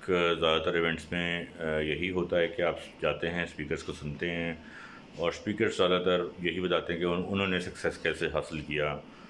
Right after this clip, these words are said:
दूसरी, आप वहाँ जाएं और, अ, स्पीकर को भी सुन लें बेशक, but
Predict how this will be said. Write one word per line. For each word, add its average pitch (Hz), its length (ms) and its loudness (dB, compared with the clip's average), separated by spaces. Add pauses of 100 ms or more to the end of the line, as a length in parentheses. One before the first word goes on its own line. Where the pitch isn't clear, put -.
(580)
दूसरी, 80 400 0 (520)
आप 87 300 4
वहाँ 92 180 2
जाएं 87 340 2 (400)
और, 82 300 4
अ, 80 320 4 (420)
स्पीकर 78 360 -2
को 85 160 2
भी 98 100 2
सुन 104 200 2
लें 104 100 4
बेशक, 98 320 2 (880)
but 113 140 6